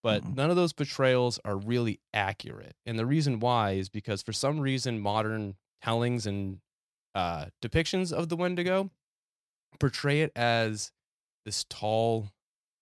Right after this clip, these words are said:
Speaker 1: gaunt, like, twenty foot tall giant man beast with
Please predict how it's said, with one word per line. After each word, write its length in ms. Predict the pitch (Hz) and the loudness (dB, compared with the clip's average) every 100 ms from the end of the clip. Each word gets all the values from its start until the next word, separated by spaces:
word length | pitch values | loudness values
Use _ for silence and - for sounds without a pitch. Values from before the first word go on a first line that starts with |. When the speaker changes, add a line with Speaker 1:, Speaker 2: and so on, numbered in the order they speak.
| _ _ _ - | _ _ _ -4
Speaker 1:
gaunt, 640 | 104 101 101 101 - - - _ _ _ - | 0 2 2 0 -4 -10 -12 _ _ _ -20
like, 120 | 98 | -18
twenty 300 | - 139 131 | -6 -4 -2
foot 320 | 123 139 110 | -4 -6 -8
tall 520 | - 123 110 110 110 98 _ _ - | -8 -4 -2 0 -4 -8 _ _ -6
giant 420 | 110 110 110 - _ _ _ - | -2 -2 -4 -8 _ _ _ -8
man 360 | 110 113 123 | -4 -2 -4
beast 500 | 117 107 131 139 - | -4 -2 -2 -2 -4
with 140 | 110 | -8